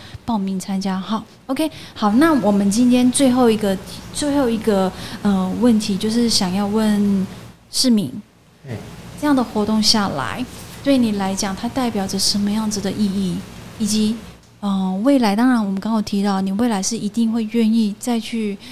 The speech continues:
Speaker 1: 做更深入的一个志工活动的回馈。那但是其实这样子的一个规划，对你来说，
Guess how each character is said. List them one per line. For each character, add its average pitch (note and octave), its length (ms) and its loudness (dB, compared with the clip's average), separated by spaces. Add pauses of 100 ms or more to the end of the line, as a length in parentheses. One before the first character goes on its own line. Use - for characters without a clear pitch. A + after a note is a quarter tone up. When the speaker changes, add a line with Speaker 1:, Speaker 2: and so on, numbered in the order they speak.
(200)
Speaker 1:
做 G#3+ 320 -4
更 G#3 180 -2
深 G3+ 360 -2
入 G#3 160 0
的 F3 260 -6
一 G3 100 -12 (120)
个 F3 260 -6 (100)
志 - 140 -4
工 F#3+ 220 -8
活 F#3 220 -12
动 F#3+ 200 -8
的 E3+ 100 -8
回 E3+ 300 -10
馈。 - 220 -6 (480)
那 C4 180 0
但 C4 180 0
是 C#4 160 -2
其 A#3 160 0
实 A#3 220 0
这 A#3 160 -2
样 D4+ 100 4
子 B3 140 -4
的 A3 100 -4 (100)
一 A3+ 80 -2
个 G#3+ 320 -2
规 A3+ 340 -2
划， A3 260 -6 (120)
对 C#4+ 120 2
你 G#3 200 0
来 F3+ 220 -6
说， G#3+ 480 -4